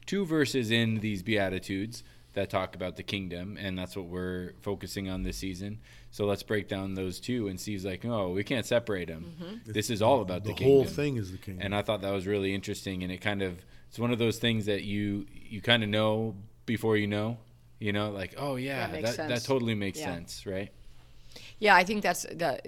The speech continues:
Speaker 2: that absolutely, it's, it's, I think that's what, I, honestly, I think that's the problem with Western c-, civilization, Christianity, is that w-, that's what we do.
Speaker 1: Hmm.
Speaker 2: We take one thing out of the Beatitudes and we,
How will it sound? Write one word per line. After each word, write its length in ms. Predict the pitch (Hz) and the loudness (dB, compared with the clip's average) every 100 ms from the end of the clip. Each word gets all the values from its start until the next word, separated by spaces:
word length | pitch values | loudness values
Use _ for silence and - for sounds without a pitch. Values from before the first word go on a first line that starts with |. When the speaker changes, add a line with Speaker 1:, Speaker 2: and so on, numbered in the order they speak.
| - | -8
Speaker 2:
that 180 | 165 147 | -6 -4
absolutely, 440 | 139 160 - 165 156 | -2 -4 -4 -4 -4
it's, 140 | - - | -6 -8
it's, 260 | - - | -4 -4
I 80 | - | -2
think 180 | 165 190 | -4 -2
that's 200 | 180 - | -4 -2
what, 220 | 165 160 - - - | -2 -2 -4 -20 -8
I, 160 | 170 170 - - | -8 -8 -16 -14
honestly, 720 | - 208 170 - 123 151 180 - - - - - - | -8 -6 -6 -6 -8 -8 -10 -14 -20 -20 -20 -16 -10
I 80 | |
think 220 | 170 190 175 | -6 -6 -2
that's 220 | 180 180 | -2 -4
the 60 | |
problem 500 | 175 185 180 165 165 | -4 -2 0 -2 -6
with 180 | 165 160 | -6 -6
Western 340 | 160 156 165 147 | -6 -6 -8 -10
c-, 80 | - | -12
civilization, 840 | - 160 151 151 160 165 - 151 | -8 -6 -6 -6 -4 -4 -6 -8
Christianity, 600 | 147 170 - 151 190 175 | -8 -10 -8 -6 -6 -4
is 160 | 156 147 | -4 -4
that 120 | 151 | -4
w-, 220 | 139 147 | -4 -4
that's 160 | 139 - | -6 -8
what 100 | - | -10
we 100 | 135 | -10
do. 280 | 147 143 135 - - - - | -6 -4 -6 -12 -20 -20 -12
Speaker 1:
Hmm. 140 | 95 | -6
Speaker 2:
We 60 | 165 | -4
take 340 | - 180 160 | 2 2 2
one 240 | 151 165 | -4 -4
thing 240 | 165 170 160 | -4 -6 -4
out 200 | 156 156 | -4 -4
of 120 | 151 | -4
the 160 | 156 147 | -6 -8
Beatitudes 920 | 147 160 160 160 - 151 147 170 - | -6 -2 -2 -2 -6 -6 -6 -8 -10
and 200 | 160 156 | -8 -6
we, 340 | 156 151 156 | -4 -4 -4